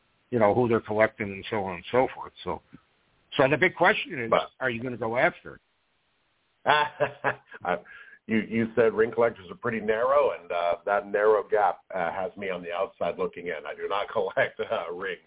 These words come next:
Speaker 1: <laughs>
Speaker 2: even the full Super Bowl rings of my favorite team. But check this out, Captain. The twenty thirteen Seattle Seahawks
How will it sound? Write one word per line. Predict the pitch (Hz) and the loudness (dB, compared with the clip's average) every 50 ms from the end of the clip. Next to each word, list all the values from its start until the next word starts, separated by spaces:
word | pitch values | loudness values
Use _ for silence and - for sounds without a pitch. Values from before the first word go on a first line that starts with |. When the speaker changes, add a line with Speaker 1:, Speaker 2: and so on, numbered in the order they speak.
| - 139 - - _ - | -8 -8 -8 -6 _ 0
Speaker 1:
<laughs> | 170 - - _ - 170 - - | 0 0 0 _ -4 -4 -2 0
Speaker 2:
even | 135 135 127 127 131 113 | 2 2 4 4 4 4
the | 110 110 104 98 92 - - | 2 2 0 -2 -6 -4 2
full | - 123 127 131 131 131 127 127 - | 4 4 4 4 2 0 -2 -4 -4
Super | 139 131 - 120 113 | -4 -4 -2 -2 -2
Bowl | 101 107 95 92 90 | 0 0 2 2 0
rings | 90 90 90 87 85 - | 0 -2 -2 -4 -6 -10
of | 92 | -8
my | 90 85 85 - - | -8 -8 -6 -4 -4
favorite | 101 95 87 90 90 - | -4 -4 -4 -6 -10 -8
team. | 95 92 85 - - - - _ _ _ - - _ | -6 -6 -6 -6 -8 -18 -20 _ _ _ -18 -12 _
But | - 127 127 123 | 0 0 2 4
check | - 170 156 151 - | 4 2 2 2 2
this | 170 165 - - | 0 0 2 2
out, | 90 80 156 - | 0 0 -2 -6
Captain. | - 87 78 - - 82 - - _ _ _ _ _ _ _ _ - | -6 -6 -6 -4 -6 -8 -10 -12 _ _ _ _ _ _ _ _ -12
The | 92 98 95 95 98 95 92 - | -10 -8 -6 -6 -6 -8 -6 -2
twenty | 117 131 139 143 143 135 127 - | 2 2 2 2 2 -2 -2 -2
thirteen | - 139 131 110 - - 117 107 101 104 110 110 - - | -2 -2 -2 -4 -6 -6 -6 -4 -4 -4 -6 -8 -8 -6
Seattle | 101 101 101 107 117 113 - | 0 2 4 4 4 2 0
Seahawks | 123 113 101 101 101 | 2 2 2 2 2